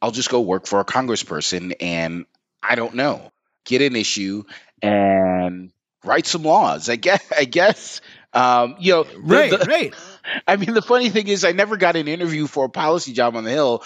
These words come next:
Speaker 1: so I never had to fake my way through an interview at the time. So I don't know what I actually thought, 'cause the first interview I got was for an investigative role, which is exactly what I was looking for but didn't know it. I think now
Speaker 2: Hmm.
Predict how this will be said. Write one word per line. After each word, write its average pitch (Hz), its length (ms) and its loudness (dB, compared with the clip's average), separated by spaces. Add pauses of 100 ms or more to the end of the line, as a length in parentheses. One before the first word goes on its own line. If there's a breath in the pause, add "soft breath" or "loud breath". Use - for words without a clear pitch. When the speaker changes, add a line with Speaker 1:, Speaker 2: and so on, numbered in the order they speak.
(160 loud breath)
Speaker 1:
so - 140 -2
I 143 40 4
never 170 220 0
had 156 180 0
to 139 60 -4
fake 170 300 -2
my 139 140 2
way 139 260 0
through 131 220 -6
an 120 80 -2
interview 127 400 -4
at 101 100 -2
the 95 80 -14
time. 139 420 0
So 123 120 0
I 139 80 4
don't 190 120 -2
know 165 120 -2
what 131 280 2
I 117 320 2 (680)
actually 143 580 -2
thought, 87 400 -2 (220 loud breath)
'cause 139 180 -2
the 131 100 -2
first 165 540 -4
interview 160 380 -2
I 120 80 2
got 135 280 2
was 120 140 -8
for 117 220 -6
an 110 80 -8
investigative 101 760 -2
role, 90 240 -4
which 98 200 -6
is 98 320 -8
exactly 113 800 -2 (260 soft breath)
what 107 480 0
I 98 180 2
was 101 220 -8
looking 123 280 -8
for 98 280 -2
but 92 180 -8
didn't 95 280 -4
know 113 200 2
it. - 160 -12 (380 soft breath)
I 127 100 2
think 175 300 -2
now 160 580 2
Speaker 2:
Hmm. 120 240 4